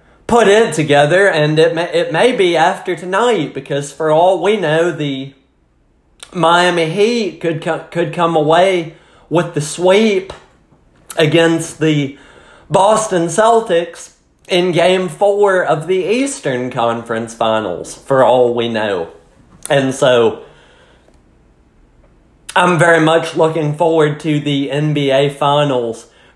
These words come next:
preview of the show. But in a way that I will, one th-, other thing that I will say is that in a way the N B A has got to be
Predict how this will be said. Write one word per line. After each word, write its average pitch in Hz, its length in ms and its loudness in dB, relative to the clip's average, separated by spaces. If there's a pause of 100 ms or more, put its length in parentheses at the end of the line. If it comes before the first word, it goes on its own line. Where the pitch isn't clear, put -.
preview 131 920 0
of 135 420 2
the 123 140 -6
show. 131 500 0 (300)
But 151 480 2 (4000)
in 196 140 2
a 185 140 2
way 226 380 6
that 170 260 0
I 175 120 4
will, 214 420 0
one 226 300 -2
th-, - 140 -4
other 190 280 0
thing 185 400 -4
that 151 140 0
I 139 140 0
will 156 320 0
say 160 500 -2
is 139 180 -8
that 147 260 -2
in 151 100 -4
a 143 60 -4
way 165 420 0
the 151 260 -4
N 160 200 -2
B 139 200 -4
A 151 500 0 (340)
has 131 280 -10
got 160 380 2
to 139 80 -12
be 147 460 -4